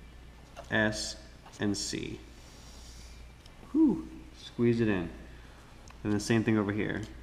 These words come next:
And I guess all H's are the same, so I'll just stop. Now you need to be careful because there could be situations where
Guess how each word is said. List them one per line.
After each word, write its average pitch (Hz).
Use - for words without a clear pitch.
And 107
I 113
guess 135
all 110
H's 104
are 92
the 87
same, 87
so 92
I'll 92
just 92
stop. 90
Now 107
you 107
need 127
to 127
be 120
careful 120
because 104
there 104
could 120
be 113
situations 107
where 98